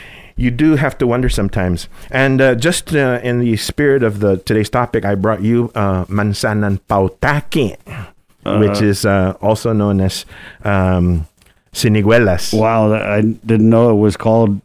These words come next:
Speaker 1: Mansanan Pautaki,
Speaker 2: Yeah.
Speaker 1: which, which means, um,
Speaker 2: Smells like
Speaker 1: uh, apples that smell like feces.
Speaker 2: Yeah, and that is just, if that's not a shining example of the Chamorro sense of humor, I don't know what it is.
Speaker 1: And, uh, I don't know about you, but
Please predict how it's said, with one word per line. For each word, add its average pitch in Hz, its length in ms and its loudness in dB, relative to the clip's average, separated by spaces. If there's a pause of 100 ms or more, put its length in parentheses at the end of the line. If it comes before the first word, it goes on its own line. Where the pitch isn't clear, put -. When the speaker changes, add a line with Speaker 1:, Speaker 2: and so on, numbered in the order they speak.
(140)
Speaker 1:
Mansanan 104 680 0
Pautaki, 120 720 -2 (120)
Speaker 2:
Yeah. 104 240 2
Speaker 1:
which, 92 100 0
which 113 240 -2
means, 107 460 0
um, 95 360 0 (1000)
Speaker 2:
Smells 123 300 0
like 117 220 4
Speaker 1:
uh, 113 680 2
apples 160 580 2
that 113 180 0
smell 131 840 2
like 107 560 2
feces. 92 760 -2
Speaker 2:
Yeah, 156 180 -2
and 143 100 -2
that 190 120 2
is 147 160 -2
just, 147 300 0 (220)
if 127 160 0
that's 185 260 2
not 175 420 0
a 135 160 2
shining 151 400 2
example 135 460 2
of 123 80 2
the 113 100 2
Chamorro 123 380 2
sense 120 220 0
of 104 100 0
humor, 120 240 4
I 120 80 2
don't 117 140 2
know 104 100 2
what 101 140 2
it 92 80 2
is. 87 200 -4 (300)
Speaker 1:
And, 131 320 2
uh, 117 160 4
I 127 100 2
don't 185 120 2
know 160 80 4
about 110 360 2
you, 107 360 4
but 92 260 2